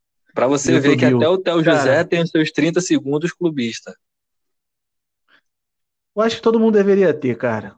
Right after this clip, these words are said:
Speaker 2: Todo mundo deveria ter os seus trinta segundos, porque não adianta. Theo José vai jogar, vai, vai narrar Flamengo e Vasco,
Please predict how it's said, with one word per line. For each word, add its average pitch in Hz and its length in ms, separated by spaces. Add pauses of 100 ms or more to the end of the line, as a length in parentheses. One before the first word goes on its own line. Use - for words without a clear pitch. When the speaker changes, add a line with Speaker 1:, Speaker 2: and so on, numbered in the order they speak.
(120)
Speaker 2:
Todo 180 200
mundo 165 120
deveria 139 380
ter 131 140
os 127 140
seus 123 140
trinta 135 240
segundos, 143 400
porque 220 360 (440)
não 240 80
adianta. 190 520
Theo 185 180
José 180 300
vai 185 140
jogar, 170 220
vai, 147 260
vai 139 200
narrar 151 300
Flamengo 156 520
e 165 60
Vasco, 196 680